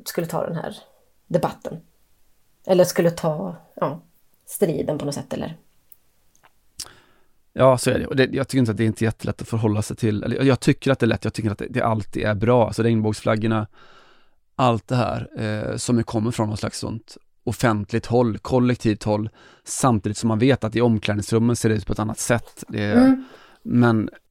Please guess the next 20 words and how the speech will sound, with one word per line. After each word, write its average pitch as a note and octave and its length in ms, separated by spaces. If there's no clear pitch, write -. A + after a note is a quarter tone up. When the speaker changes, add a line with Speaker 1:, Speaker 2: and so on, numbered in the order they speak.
Speaker 2:
och A2 240
det, B2+ 160
det, C3+ 200
visst, C#3 220
det A#2+ 60
går C#3 80
att C3+ 80
se A#2 140
det A2 80
som G#2+ 100
ett G2+ 80
hyckleri A#2 420
då. G#2 220
Visst, - 400
den - 320
här A2 60
jävla G#2+ 260
fotbollsvärlden A#2 800
som B2+ 140
inte, G#2 220